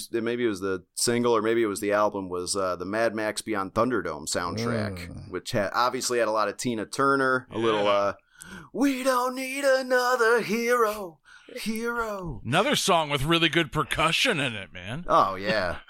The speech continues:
Speaker 1: I remember the music video where, like, she's in the video as the character, like,
Speaker 3: Yes.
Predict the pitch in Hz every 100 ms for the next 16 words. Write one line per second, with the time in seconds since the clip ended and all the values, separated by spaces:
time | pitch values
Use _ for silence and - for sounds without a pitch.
0 | - 339 - 330 143 135 151 143 123 127
1 | 135 151 151 156 151 156 151 131 117 120
2 | - 120 120 131 123 98 123 131 135 131
3 | 123 110 117 123 131 123 - - - 117
4 | - 120 123 127 131 127 - _ _ _
5 | - 98 131